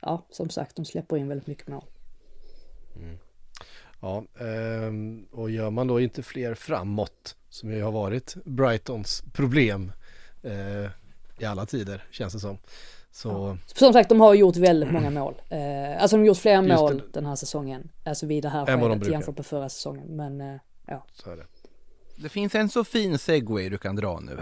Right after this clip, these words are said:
Speaker 3: här, Syrk, till nästa match.
Speaker 2: Jaha,
Speaker 3: För
Speaker 2: vi
Speaker 3: det finns ju en man som gjorde mål den här helgen.
Speaker 2: Ja, vem tänker du på?
Speaker 3: Kopplat till ett visst Brighton,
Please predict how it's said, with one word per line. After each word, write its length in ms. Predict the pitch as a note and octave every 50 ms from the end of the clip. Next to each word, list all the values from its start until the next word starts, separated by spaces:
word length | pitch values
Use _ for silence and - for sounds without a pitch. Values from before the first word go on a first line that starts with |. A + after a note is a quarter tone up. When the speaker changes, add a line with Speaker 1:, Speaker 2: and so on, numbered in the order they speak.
| -
Speaker 3:
här, 80 | - -
Syrk, 300 | - - - - - - - - - - - - - - - - -
till 120 | A#2 A2+
nästa 280 | G#2+ G2 - - D2+ C#2
match. 280 | - - - - - - - _ _ - -
Speaker 2:
Jaha, 380 | C#3+ C#3+ C#3 D#3 F3 F#3 D#3+ C3
Speaker 3:
För 60 | -
Speaker 2:
vi 120 | D#3+ C#3+ C#3+
Speaker 3:
det 80 | F#3
finns 320 | E3+ - G#3 G3 F3 - -
ju 80 | E3
en 140 | C#3 C3 B2
man 300 | A2+ G2+ D#2+ C#2+ C2 - - - -
som 180 | - - D#3 D#3+
gjorde 240 | E3 D#3+ C3+ C3 C3+
mål 320 | B2+ G#2 C#2+ - - - - - - - - - -
den 120 | B2 A#2+
här 120 | F#2+ F2+
helgen. 300 | G2 D#2+ - - - - - - - - - - - - - - - - - - - - - - - - - -
Speaker 2:
Ja, 100 | - A#2
vem 180 | A2 G#2+ A2+ G#2+
tänker 80 | - A2+
du 60 | G#2
på? 120 | C4 G#3+
Speaker 3:
Kopplat 440 | G2 - C3 A#2+ G#2+ G#2 - - - _ -
till 160 | - - C#3+ B2
ett 100 | A2+ G2
visst 200 | A2+ G2+ - -
Brighton, 560 | - A2 F#2+ D2+ C#2+ - - C#2 B1+ A#1